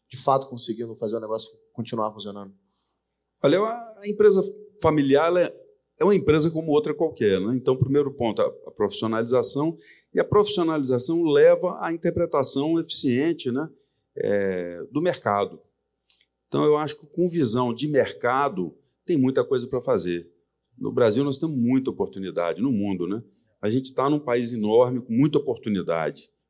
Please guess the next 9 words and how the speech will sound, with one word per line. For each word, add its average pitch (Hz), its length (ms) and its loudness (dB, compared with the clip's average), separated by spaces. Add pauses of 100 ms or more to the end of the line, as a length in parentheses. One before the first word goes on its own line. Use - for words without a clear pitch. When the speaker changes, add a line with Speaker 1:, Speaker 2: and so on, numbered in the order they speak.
Speaker 2:
muita 110 180 -2
oportunidade. 85 640 -4
Então, 123 340 -2 (360)
nós 104 180 0
temos 135 220 2
que - 60 -4
ser 135 120 2
otimistas, 113 800 -2
né? 110 220 -10